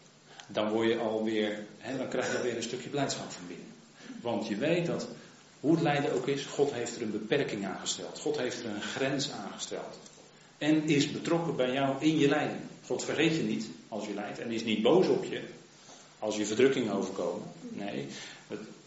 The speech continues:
het is zijn weg met een ieder. En ieder kent een vorm van lijden. Nou,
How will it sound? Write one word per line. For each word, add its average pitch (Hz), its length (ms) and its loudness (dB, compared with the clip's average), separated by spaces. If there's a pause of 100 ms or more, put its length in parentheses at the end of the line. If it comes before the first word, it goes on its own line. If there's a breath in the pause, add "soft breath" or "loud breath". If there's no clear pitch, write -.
(160)
het 123 140 -2
is - 280 -2
zijn 165 380 2
weg 165 240 4
met 131 240 -2 (160)
een 127 160 -2
ieder. 165 320 0 (260)
En 120 240 -4
ieder 160 200 2
kent 160 280 2
een - 140 -2
vorm 135 280 2
van 120 140 -4
lijden. 104 300 -4 (260 loud breath)
Nou, 98 200 0